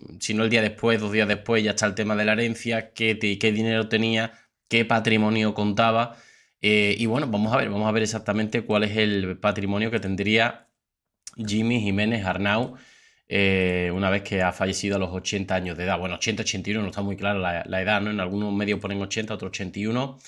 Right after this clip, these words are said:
Bueno, según Veinte Minutos, la particular herencia de Jimmy Jiménez Arnau y su complicada relación familiar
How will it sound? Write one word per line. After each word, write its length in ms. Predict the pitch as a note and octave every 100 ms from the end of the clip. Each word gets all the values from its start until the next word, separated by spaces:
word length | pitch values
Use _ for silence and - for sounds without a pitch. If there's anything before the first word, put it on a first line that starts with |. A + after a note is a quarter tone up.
| - - _
Bueno, 140 | - G#2+
según 240 | A2 G#2+
Veinte 240 | A2 G#2+ G#2
Minutos, 280 | G#2+ G#2+
la 80 | C3
particular 460 | A2 G2+ G2+ G#2 G#2+
herencia 380 | G#2+ G#2+ C3 A2+
de 120 | G2
Jimmy 240 | A2 A#2
Jiménez 340 | B2+ G#2 G#2+ G2+
Arnau 340 | F#2+ G#2 A#2+
y 40 | B2
su 120 | A2
complicada 500 | G#2+ G2 G2 B2 B2
relación 420 | G#2+ F#2+ A#2 A#2+
familiar 500 | G2+ G2 A2 C3